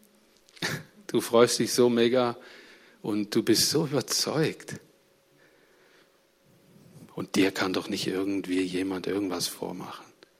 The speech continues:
Also ich bin genauso real auch. Ich bin eigentlich nicht unbedingt,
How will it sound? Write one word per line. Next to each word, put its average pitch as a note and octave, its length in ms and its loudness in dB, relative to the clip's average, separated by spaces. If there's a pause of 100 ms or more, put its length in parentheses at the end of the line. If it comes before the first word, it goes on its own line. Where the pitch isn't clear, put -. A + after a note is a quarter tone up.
(500)
Also A2 160 4
ich G2+ 80 2
bin A2 140 4
genauso G#2 440 4
real F#2+ 460 0
auch. F2+ 360 -4 (1800)
Ich - 60 -18
bin A2+ 300 2
eigentlich A2 480 0
nicht G#2+ 260 -2
unbedingt, G#2+ 540 0